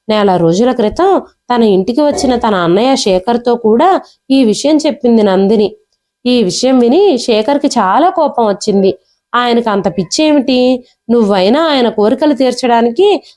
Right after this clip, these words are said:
అంత ప-, కష్టపడాల్సిన అవసరం ఏమీ లేదు. వాళ్ళ ఇంటికి వెళ్ళి అడిగి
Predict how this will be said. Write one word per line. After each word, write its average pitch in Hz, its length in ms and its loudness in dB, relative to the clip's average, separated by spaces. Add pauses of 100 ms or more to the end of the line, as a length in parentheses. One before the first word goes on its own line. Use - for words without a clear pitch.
(120)
అంత 240 260 -2
ప-, 190 300 -2
కష్టపడాల్సిన 294 640 -2
అవసరం 208 420 0
ఏమీ 269 300 2
లేదు. 226 340 0 (920)
వాళ్ళ 247 300 2
ఇంటికి 208 420 0
వెళ్ళి 285 280 2
అడిగి 247 600 0